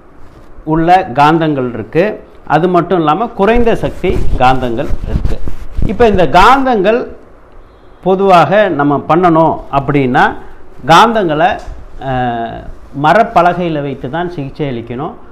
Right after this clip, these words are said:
அதே மாதிரி கால்களில் சிகிச்சை பெறுபவரும் காலில் ஒரு மரப்பலகை வைத்திருக்க வேண்டும். கைகள், இல்ல உடல்ல அணிகலன்கள், இல்ல உலோகங்கள் இருந்தா அதை எடுத்துட்டு நம்ம பண்ணணும். குளித்த,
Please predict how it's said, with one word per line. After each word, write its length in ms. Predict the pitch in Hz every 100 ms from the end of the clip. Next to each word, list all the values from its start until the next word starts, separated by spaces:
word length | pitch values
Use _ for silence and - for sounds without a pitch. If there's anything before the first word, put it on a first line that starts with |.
| - -
அதே 280 | 127 165 196
மாதிரி 300 | 175 185 196
கால்களில் 540 | - 156 196 208 196 160
சிகிச்சை 400 | - 175 180 202
பெறுபவரும் 540 | 156 143 139 139 110
காலில் 340 | - 151 196 175
ஒரு 280 | 139 143
மரப்பலகை 720 | 185 127 143 151 131 117 160 170
வைத்திருக்க 500 | 104 123 123 127 -
வேண்டும். 400 | 113 107 113 170
கைகள், 520 | 165 135 170 185 180 190 - - -
இல்ல 280 | 151 156 160
உடல்ல 680 | 143 156 175 156 143 180 240 - - -
அணிகலன்கள், 840 | 135 190 190 180 151 139 156 202
இல்ல 320 | 190 156 165
உலோகங்கள் 760 | 170 160 190 190 185 151 147 123
இருந்தா 320 | 120 123 165
அதை 300 | 202 151 123
எடுத்துட்டு 500 | 131 143 147 139 202 262 - -
நம்ம 240 | 113 131 156
பண்ணணும். 340 | 110 101 98 - - - - - - -
குளித்த, 720 | 220 254 - 240 208 156